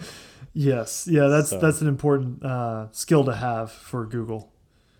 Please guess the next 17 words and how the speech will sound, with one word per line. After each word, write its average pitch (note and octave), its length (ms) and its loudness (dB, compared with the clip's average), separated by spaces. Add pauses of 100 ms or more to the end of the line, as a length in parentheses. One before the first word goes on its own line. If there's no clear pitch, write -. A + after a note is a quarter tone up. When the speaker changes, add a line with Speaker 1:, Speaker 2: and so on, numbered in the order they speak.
(200)
Speaker 1:
Yeah, G2+ 300 0
and D3+ 80 2
I, F3 200 4
I D3+ 40 8
think F#3 300 4
we C#3+ 260 2
kinda C3+ 320 4
left A2 240 4
this A#2 160 0
unsaid G#2 440 -2
in G2 100 0
last F#2+ 240 -2
episode. G2 460 0 (360)
We're C3 160 0
talking D#3 320 4
about, G#2 320 4
like, G2+ 320 2